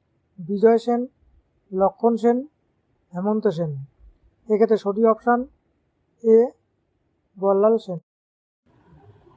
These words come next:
নেক্সট, পরের প্রশ্ন,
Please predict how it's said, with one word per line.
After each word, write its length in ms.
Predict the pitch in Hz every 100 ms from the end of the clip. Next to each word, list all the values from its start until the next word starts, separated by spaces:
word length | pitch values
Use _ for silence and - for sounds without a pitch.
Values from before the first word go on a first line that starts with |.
| _ _ _ _ _ - _ - - - - - - - - - _ _ _ _ _ _
নেক্সট, 460 | 208 226 226 - - - - - - _ _ _ -
পরের 180 | 233
প্রশ্ন, 380 | 247 240 208 208